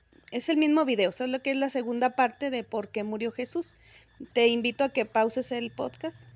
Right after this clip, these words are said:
y entonces veamos el video y regresamos.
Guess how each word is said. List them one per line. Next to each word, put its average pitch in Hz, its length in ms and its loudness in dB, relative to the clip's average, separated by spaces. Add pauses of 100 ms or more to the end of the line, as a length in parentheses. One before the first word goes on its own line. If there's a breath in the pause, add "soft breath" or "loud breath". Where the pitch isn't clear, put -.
(260 soft breath)
y 240 380 4
entonces 233 440 0
veamos 254 360 4
el 285 100 0
video 240 220 2
y 269 80 2
regresamos. 220 920 -2